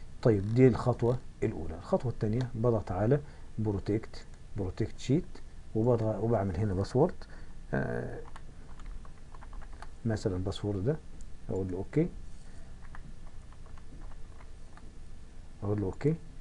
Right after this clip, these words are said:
كده عملنا حماية للشيت. لو ضغطت هنا هلاقي الارقام ممكن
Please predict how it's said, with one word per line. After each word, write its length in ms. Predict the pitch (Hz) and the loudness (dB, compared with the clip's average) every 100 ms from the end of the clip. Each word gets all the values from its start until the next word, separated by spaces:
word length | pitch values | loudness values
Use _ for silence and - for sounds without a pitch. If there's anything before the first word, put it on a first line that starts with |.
| - - - - - - | -10 -10 -10 -12 -12 8
كده 280 | 175 180 147 - - - - | 12 12 10 -2 -8 -8 0
عملنا 360 | 113 123 117 | 4 6 6
حماية 440 | 107 117 120 113 101 104 | 4 4 6 4 2 2
للشيت. 680 | 104 110 - - - - - - - - | 6 6 4 -4 -4 -4 -6 -10 -6 6
لو 140 | 127 | 8
ضغطت 320 | 131 147 - | 8 4 4
هنا 240 | 127 147 165 - - | 6 6 4 -2 -4
هلاقي 200 | - 110 | 4 6
الارقام 420 | 113 107 - 113 | 6 2 0 2
ممكن 380 | 104 113 113 131 | 2 2 2 0